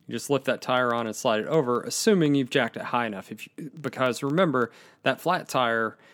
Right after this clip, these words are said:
is gonna slide right off 'cause it's now smaller. When you grab that fully inflated tire,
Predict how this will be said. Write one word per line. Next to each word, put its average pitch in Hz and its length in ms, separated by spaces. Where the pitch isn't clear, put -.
is - 120
gonna 135 180
slide 127 320
right 120 180
off 135 240
'cause 113 160
it's 117 200
now 127 180
smaller. 123 720
When 127 180
you 143 220
grab 139 280
that 127 180
fully 143 320
inflated 127 480
tire, 110 480